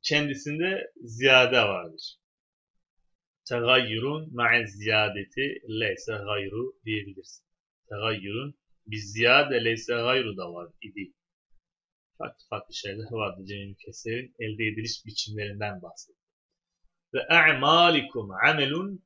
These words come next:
a'malun amelun a'malun ne var?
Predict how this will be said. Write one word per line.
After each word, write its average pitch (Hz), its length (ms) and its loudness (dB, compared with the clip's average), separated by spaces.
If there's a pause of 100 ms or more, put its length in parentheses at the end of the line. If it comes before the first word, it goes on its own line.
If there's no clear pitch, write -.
a'malun 113 840 4 (180)
amelun 117 960 0 (100)
a'malun 104 960 0 (100)
ne 127 60 -2
var? 117 260 -2